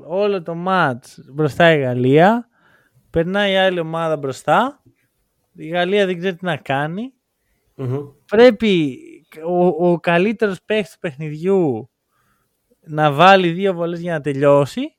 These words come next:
Speaker 2: <laughs>
Speaker 1: Κάνει και τις δύο, βάζει δίποντα η Γαλλία και πάει στην παράτηση. Και εκεί κερδίζει.
Speaker 2: Ναι. Ναι, ναι, ναι, ναι.
Speaker 1: Ε, όχι, ρε φίλε. Δηλαδή, κάπου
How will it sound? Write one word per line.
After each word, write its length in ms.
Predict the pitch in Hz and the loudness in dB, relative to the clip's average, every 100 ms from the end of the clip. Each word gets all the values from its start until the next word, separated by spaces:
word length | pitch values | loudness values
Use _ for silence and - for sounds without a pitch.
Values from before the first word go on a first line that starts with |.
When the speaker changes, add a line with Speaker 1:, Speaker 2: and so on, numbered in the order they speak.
| _ | _
Speaker 2:
<laughs> 720 | - - 180 - 175 - 143 233 | -10 -2 -2 0 -4 -4 -8 0
Speaker 1:
Κάνει 160 | 247 | 0
και 240 | 208 - 254 | 0 2 2
τις 220 | 233 180 | 2 -4
δύο, 340 | 160 185 277 - _ _ _ _ _ _ - | 0 0 0 -4 _ _ _ _ _ _ 2
βάζει 320 | 202 262 202 | 8 8 8
δίποντα 380 | 220 233 233 185 | 2 4 4 2
η 20 | |
Γαλλία 260 | 165 190 285 | 0 -2 -2
και 100 | - | -2
πάει 120 | 285 | -4
στην 140 | - 220 | -2 0
παράτηση. 360 | 220 185 135 | 2 2 -2
Και 100 | - | -10
εκεί 180 | 190 - | -14 -14
κερδίζει. 340 | 240 247 185 123 | -8 -6 -4 -4
Speaker 2:
Ναι. 100 | 110 113 _ _ _ _ _ - | -6 -10 _ _ _ _ _ -12
Ναι, 300 | 135 127 113 | -4 -2 0
ναι, 120 | 110 | -4
ναι, 120 | 107 | -6
ναι. 60 | 107 | 0
Speaker 1:
Ε, 80 | 220 | 6
όχι, 340 | 311 330 - 123 | 6 6 0 -16
ρε 80 | 123 | -18
φίλε. 340 | - 123 127 _ _ _ _ _ _ _ _ _ _ _ | -20 -20 -20 _ _ _ _ _ _ _ _ _ _ _
Δηλαδή, 460 | 180 214 220 247 285 | 0 2 4 2 0
κάπου 360 | 330 311 - | 2 2 0